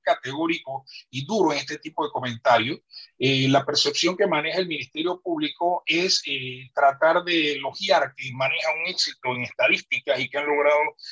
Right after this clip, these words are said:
archivar, eh, no sé cuántos expedientes y han procesado. Sí, sí, yo entiendo todo eso, pero la investigación de un delito está constitu-,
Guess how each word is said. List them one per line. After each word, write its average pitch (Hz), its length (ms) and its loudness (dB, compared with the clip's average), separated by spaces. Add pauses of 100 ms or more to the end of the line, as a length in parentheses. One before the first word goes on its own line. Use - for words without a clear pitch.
archivar, 147 760 2 (260)
eh, 139 180 -2
no 143 120 -2
sé 151 180 -2
cuántos 160 440 -2
expedientes 147 640 -2
y 139 60 -4
han 143 120 -6
procesado. 151 560 4
Sí, - 140 0
sí, 131 220 0
yo 120 340 -8
entiendo 190 420 0
todo 202 280 6
eso, 139 320 2
pero 127 240 -4 (260)
la 151 180 -2
investigación 160 1200 0
de 175 80 0
un 196 180 -6
delito 196 540 -4
está - 340 0
constitu-, 156 600 -6